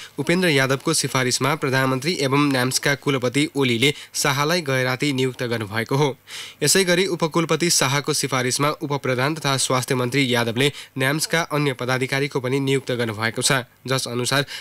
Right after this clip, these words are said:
प्राध्यापक डाक्टर सुबोध कुमार अधिकारीलाई शिक्षा अध्यक्ष, प्रमिला देवकोटा देवानलाई रजिस्ट्रार, प्राध्यापक डाक्टर पीयूष दाहाल डिन र डाक्टर केदार प्रसाद सेन्चुरीलाई वीर अस्पतालको निर्देशकमा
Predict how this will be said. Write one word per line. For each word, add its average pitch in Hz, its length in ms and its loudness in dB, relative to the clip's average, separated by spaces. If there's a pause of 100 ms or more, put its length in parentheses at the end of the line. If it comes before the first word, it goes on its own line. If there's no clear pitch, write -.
(160)
प्राध्यापक 143 420 0
डाक्टर 143 400 2
सुबोध 139 360 0
कुमार 131 360 0
अधिकारीलाई 123 540 0 (260)
शिक्षा 147 400 0
अध्यक्ष, 139 380 0 (340)
प्रमिला 131 400 2 (320)
देवकोटा 131 560 0 (460)
देवानलाई 143 560 2 (260)
रजिस्ट्रार, 131 500 2
प्राध्यापक 135 460 -2
डाक्टर 131 340 0 (120)
पीयूष 139 360 -2
दाहाल 123 360 0
डिन 127 240 0 (220)
र 135 60 2 (220)
डाक्टर 135 380 0 (120)
केदार 131 280 2
प्रसाद 127 420 -2
सेन्चुरीलाई 135 640 0 (240)
वीर 156 200 2
अस्पतालको 143 540 0
निर्देशकमा 131 680 0